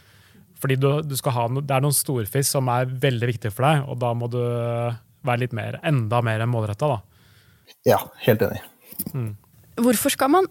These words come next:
Speaker 3: altså, hvis vi, nå har vi snakket litt om hva det egentlig er for noe, så vi har fått en grei forståelse for liksom prinsippene her, men, eh,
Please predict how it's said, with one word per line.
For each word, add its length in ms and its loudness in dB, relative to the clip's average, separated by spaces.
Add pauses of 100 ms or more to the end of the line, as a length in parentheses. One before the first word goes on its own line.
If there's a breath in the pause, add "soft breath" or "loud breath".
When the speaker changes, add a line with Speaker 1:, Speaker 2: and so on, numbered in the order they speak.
Speaker 3:
altså, 280 2
hvis 160 0
vi, 60 0 (100)
nå 180 4
har 160 2
vi 80 4
snakket 240 0
litt 180 0
om 120 4
hva 180 4
det 100 4
egentlig 380 2
er 140 4
for 180 0
noe, 100 8
så 120 2
vi 80 0
har 100 0
fått 260 -4
en 220 2
grei 260 4
forståelse 640 0
for 80 0
liksom 240 2
prinsippene 720 0
her, 240 6
men, 260 4
eh, 260 0